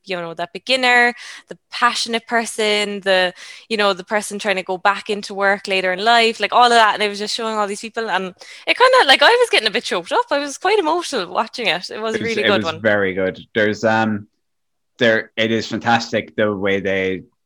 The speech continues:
Speaker 2: they use emotion in, in the ad. We're always saying that, you know, it's, if you want your ad to be remembered, you either gotta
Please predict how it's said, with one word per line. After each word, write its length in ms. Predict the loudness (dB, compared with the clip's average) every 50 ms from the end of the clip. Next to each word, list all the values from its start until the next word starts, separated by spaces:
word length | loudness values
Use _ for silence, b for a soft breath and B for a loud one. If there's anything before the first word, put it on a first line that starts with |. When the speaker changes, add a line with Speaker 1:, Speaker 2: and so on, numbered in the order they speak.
| _ _ _
Speaker 2:
they 100 | -4 -4
use 300 | -2 -2 -4 -4 -4 -4
emotion 480 | -4 -4 -2 -4 -4 -4 -6 -8 -6
in, 220 | -6 -4 -6 -8 -8 _
in 200 | -6 -6 -4 -6
the 140 | -6 -4 -2
ad. 260 | -2 -2 -4 -4 -4
We're 100 | 0 2 2 2
always 180 | 2 0 -2 -4
saying 160 | -6 -4 -4
that, 240 | -4 -4 -4 -4 -6
you 100 | -8 -6
know, 140 | -6 -6 -6
it's, 260 | -8 -10 -14 -20 _ _ _ _ _ _ -14 -12 -12 -14 -18 _ _ _ _
if 180 | -14 -10 -6 -4
you 100 | -2 -2
want 200 | -2 -2 -2 -2
your 140 | 0 2
ad 220 | 2 2 2 2 0
to 60 | -4
be 180 | -6 -6 -6 -6
remembered, 460 | -4 -4 -4 -4 -2 -2 -4 -4 -4
you 100 | -6 -6
either 220 | -6 -4 -4 -4 -2
gotta 400 | -2 -2 0 -2 -2 -4 -6